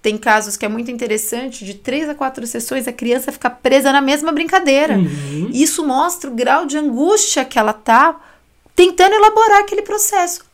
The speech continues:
Speaker 1: através do brincar. Como é importante.
Speaker 2: Sim, exatamente. E eu, eu falo, eu falo outra coisa pros meus,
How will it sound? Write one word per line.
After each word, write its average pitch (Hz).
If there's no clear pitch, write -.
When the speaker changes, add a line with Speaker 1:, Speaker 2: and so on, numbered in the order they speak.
Speaker 1:
através 208
do 190
brincar. 208
Como 370
é 381
importante. 349
Speaker 2:
Sim, 131
exatamente. 156
E 220
eu, 233
eu 190
falo, 220
eu 196
falo 214
outra 220
coisa 185
pros 170
meus, 175